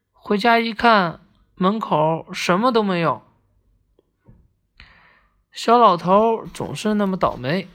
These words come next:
但人们还是不断地捉弄他。即便这样，小老头儿依然还是个老样子。他愿意相信所有人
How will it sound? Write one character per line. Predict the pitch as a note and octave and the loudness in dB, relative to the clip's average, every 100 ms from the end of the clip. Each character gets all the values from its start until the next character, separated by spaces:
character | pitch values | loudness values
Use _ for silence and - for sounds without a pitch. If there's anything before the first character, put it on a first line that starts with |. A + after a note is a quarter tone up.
| _ - - - _ _ _ | _ -20 -20 -20 _ _ _
但 | - A3+ | 0 2
人 | A3 A#3+ | 2 2
们 | A3+ A#3 | 2 0
还 | - F#3 | 2 2
是 | A3+ | 2
不 | G3+ F3 | 0 0
断 | G3 G#3+ F#3+ | 2 2 2
地 | F3 E3+ F3+ - _ _ _ _ | 0 -2 -4 -12 _ _ _ _
捉 | - A#3 A#3+ | 0 2 2
弄 | G3+ C3 | 0 -6
他。 | B2+ - _ _ _ _ _ _ _ _ _ _ _ _ | -8 -10 _ _ _ _ _ _ _ _ _ _ _ _
即 | - G3 | -4 -2
便 | A3 A3 | 0 0
这 | G#3+ A3 D#3 | 2 2 2
样， | C#3 D3+ _ _ _ - | 0 -4 _ _ _ -14
小 | - D#3+ | -2 0
老 | D#3+ C3 | 2 0
头 | D3 D3 | -2 -6
儿 | - | -4
依 | A3 | -4
然 | G3+ D3 D3 | -2 -2 -4
还 | - C3+ | -4 -6
是 | - C3+ | -6 -6
个 | C3 | -4
老 | A#2+ - | -6 -4
样 | C#3 D3+ B2 | -2 -2 -4
子。 | - _ _ _ _ _ _ _ _ | -16 _ _ _ _ _ _ _ _
他 | - F#3+ | -4 0
愿 | G#3+ F#3+ E3 | 2 2 0
意 | |
相 | E3+ F#3 F#3+ | 0 0 0
信 | F#3 E3 - - | -2 -4 -6 -12
所 | - D3 G3 | -6 -2 0
有 | F3+ | 0
人 | B2 C3 C#3+ | -2 -4 -6